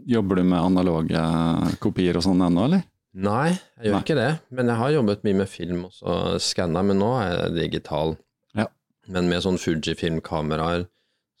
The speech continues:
Speaker 2: som jeg opplever som det nærmeste du kommer, eh, en analog opplevelse.
Speaker 1: Ja.
Speaker 2: Så, men det var jo mye å lære av den omstendelige prosessen med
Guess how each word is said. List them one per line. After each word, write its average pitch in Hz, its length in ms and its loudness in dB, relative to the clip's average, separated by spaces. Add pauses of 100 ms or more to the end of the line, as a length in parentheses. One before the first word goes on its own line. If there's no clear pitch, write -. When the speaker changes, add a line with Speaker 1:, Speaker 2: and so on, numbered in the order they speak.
Speaker 2:
som 90 80 -10
jeg 87 140 0
opplever 80 360 -4
som 87 200 0
det 90 100 2
nærmeste 80 460 -2
du 85 100 -2
kommer, 76 420 -4
eh, 80 540 -6 (120)
en 85 140 -2
analog 82 540 -2
opplevelse. 73 560 -8 (240)
Speaker 1:
Ja. 104 200 0 (720)
Speaker 2:
Så, 87 120 -4 (180)
men 90 160 0
det 92 80 0
var 82 140 0
jo 127 120 2
mye 117 360 0
å 98 80 0
lære 90 320 -2
av 82 320 -2
den 82 400 0
omstendelige 80 960 -2
prosessen 87 720 -4
med 80 340 -4